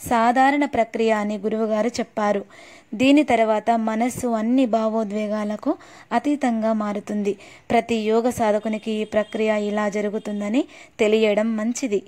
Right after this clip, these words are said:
ఈ ప్రక్రియ చాలా సాధారణ పద్ధతిలో తాత్కాలికంగా మాత్రమే జరుగుతుంది. అందువలన దీనిని గురించి ఆందోళన చెందనవసరం లేదు. గురువుగారు చెప్పిన దాన్ని బట్టి ఇది యోగ సాధన బాగా జరుగుతుందన్న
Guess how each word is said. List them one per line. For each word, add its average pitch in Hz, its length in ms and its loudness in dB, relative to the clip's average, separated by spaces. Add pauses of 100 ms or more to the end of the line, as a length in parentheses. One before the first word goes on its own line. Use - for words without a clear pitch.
(400)
ఈ 269 100 2
ప్రక్రియ 262 480 2 (140)
చాలా 233 300 0
సాధారణ 247 600 2
పద్ధతిలో 214 580 -2
తాత్కాలికంగా 220 960 -4
మాత్రమే 214 380 -4
జరుగుతుంది. 208 640 -4 (420)
అందువలన 226 540 4
దీనిని 214 380 -4
గురించి 208 460 -4 (360)
ఆందోళన 269 540 4 (100)
చెందనవసరం 214 680 -2
లేదు. 202 320 -2 (480)
గురువుగారు 233 480 4
చెప్పిన 220 400 -2
దాన్ని 208 280 0
బట్టి 202 320 0
ఇది 208 200 -2
యోగ 226 300 0
సాధన 220 400 -4
బాగా 208 400 0
జరుగుతుందన్న 208 760 -4